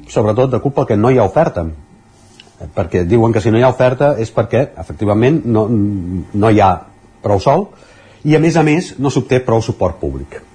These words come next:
Mm, recentment, eh, fa poc més d'un mes, el, el president dels agents de la propietat immobiliària, eh, de Cat-, de Barcelona i també de l'Estat, mm, reclamava això en una entrevista a la televisió,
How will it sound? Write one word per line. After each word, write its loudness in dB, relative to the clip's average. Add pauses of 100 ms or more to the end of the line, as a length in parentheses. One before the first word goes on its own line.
(1400)
Mm, -4
recentment, 2
eh, 0
fa 4 (140)
poc -2
més 0
d'un 0
mes, 2
el, 2 (160)
el -2
president 2
dels 2
agents 2
de 2
la 2
propietat 0
immobiliària, 2 (280)
eh, -6
de 0
Cat-, -4
de 0
Barcelona 2 (340)
i 0
també 2
de 4
l'Estat, -2 (1400)
mm, 0
reclamava 2
això 0
en 0
una -2
entrevista -2
a 2
la 0
televisió, 2